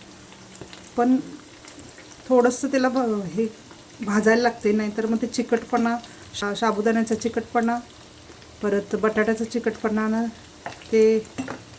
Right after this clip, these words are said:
भाजत नाहीत सरळ. ही दक्षता ह्याच्यामध्ये घ्यायची आहे वडे करताना.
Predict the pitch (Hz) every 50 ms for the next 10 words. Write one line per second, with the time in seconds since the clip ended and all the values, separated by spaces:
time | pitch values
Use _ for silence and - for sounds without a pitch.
0 | - - - - - - - - - - - 262 - - - - - - - -
1 | - - - - - - - - - - - 208 208 214 208 226 226 226 240 233
2 | 220 202 208 - 214 196 202 214 214 - - - 233 214 240 226 - - 233 226
3 | 240 240 233 220 208 - 208 190 196 196 214 233 220 233 226 202 180 - - 220
4 | 208 202 220 220 - - - - - - - - - - - 208 214 226 220 208
5 | 208 208 233 220 214 - 202 190 190 202